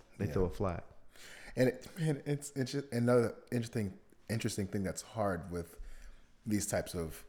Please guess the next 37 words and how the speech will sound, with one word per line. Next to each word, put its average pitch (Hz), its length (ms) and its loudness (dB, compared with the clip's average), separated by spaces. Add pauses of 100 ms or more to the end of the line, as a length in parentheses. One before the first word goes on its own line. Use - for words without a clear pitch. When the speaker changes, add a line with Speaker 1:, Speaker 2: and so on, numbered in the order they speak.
Speaker 2:
with 104 200 -2
appropriation, 90 600 0
all 78 60 0
that 80 120 -2
kind 87 120 -2
of 82 80 -2
stuff, - 300 0
is, 80 200 -4
like, 78 380 -4 (720)
when 104 220 2
someone 98 380 6
outside 98 420 4
of 82 60 -2
the 85 60 -4
culture 87 640 -2 (640)
is 85 120 0
policing 92 540 -2
what's 78 180 -4
appropriation. 80 640 -4 (480)
Speaker 1:
Yeah. 110 180 8
Speaker 2:
Because 104 500 6 (560)
someone 113 480 6 (140)
within 101 280 2
the 135 80 6
culture, 98 180 2
like, 98 120 2
say 113 160 4
someone 104 380 2
like, 87 200 2 (240)
so, 87 360 0 (1120)
uh, 82 340 2
like 87 140 -2
hip - 160 0
hop 104 200 2
culture, 82 260 -2
if 80 100 -6
someone's 92 460 0